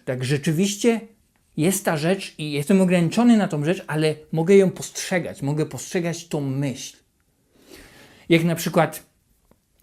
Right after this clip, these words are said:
siedzisz sobie i masz do wyboru: "Pójdę się wykąpać, czy pójdę sobie ugotować jedzenie?"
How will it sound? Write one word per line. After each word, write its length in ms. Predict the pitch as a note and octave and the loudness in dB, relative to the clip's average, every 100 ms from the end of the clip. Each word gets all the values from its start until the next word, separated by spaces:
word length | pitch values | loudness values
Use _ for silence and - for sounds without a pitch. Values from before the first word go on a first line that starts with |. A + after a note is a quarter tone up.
| - _ _ _ _ _ _ _ _ _ _ _ _ _ _ _ _ _ _ _ _ _ _ | -12 _ _ _ _ _ _ _ _ _ _ _ _ _ _ _ _ _ _ _ _ _ _
siedzisz 440 | - B3+ A#3+ A3 - | -2 2 4 2 0
sobie 340 | B2 A2+ B2+ | -4 -2 -4
i 160 | - E3 | -2 2
masz 220 | A3 G3+ | 2 2
do 120 | G3 | 2
wyboru: 440 | D#3 B2+ A#2 G2 - _ _ _ _ _ _ | 2 0 0 -4 -14 _ _ _ _ _ _
"Pójdę 260 | - G3 B3 | -6 -4 -2
się 180 | - F#3+ | -2 -4
wykąpać, 680 | B2 - A2+ A2+ G3+ A#3+ | -4 -8 -8 -6 -6 -6
czy 100 | - | -8
pójdę 280 | G3 A3+ G3+ | -6 -4 -2
sobie 260 | G3 F3+ E3 | -4 -2 0
ugotować 540 | D3 B2+ C3 A#2+ - | 0 -4 -6 -10 -12
jedzenie?" 460 | A2 A2 G2 E2 | -14 -12 -14 -14